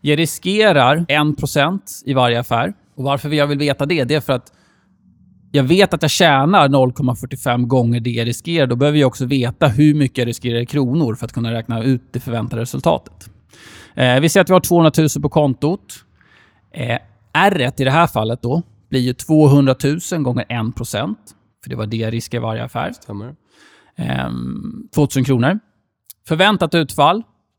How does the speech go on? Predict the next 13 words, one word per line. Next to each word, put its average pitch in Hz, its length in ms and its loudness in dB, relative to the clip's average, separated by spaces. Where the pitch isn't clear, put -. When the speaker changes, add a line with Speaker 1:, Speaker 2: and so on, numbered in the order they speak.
Speaker 1:
tvåtusen 175 840 0
gånger 143 280 2
noll 139 300 2
komma 135 280 -4
fyrtiofem, 135 680 -2
eftersom 123 340 -4
jag 117 80 -2
tjänade 123 440 0
noll 131 280 4
komma 123 220 2
fyrtiofem 113 460 -4
gånger 110 220 -4
risken, 190 500 -2